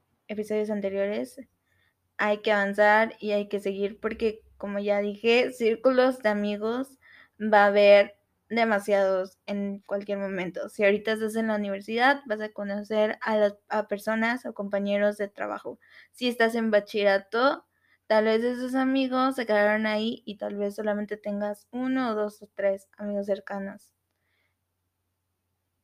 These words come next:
Pero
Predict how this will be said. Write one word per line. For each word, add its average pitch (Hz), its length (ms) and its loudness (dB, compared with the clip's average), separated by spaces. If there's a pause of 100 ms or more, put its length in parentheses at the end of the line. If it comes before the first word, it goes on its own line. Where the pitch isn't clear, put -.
(2750)
Pero 269 640 6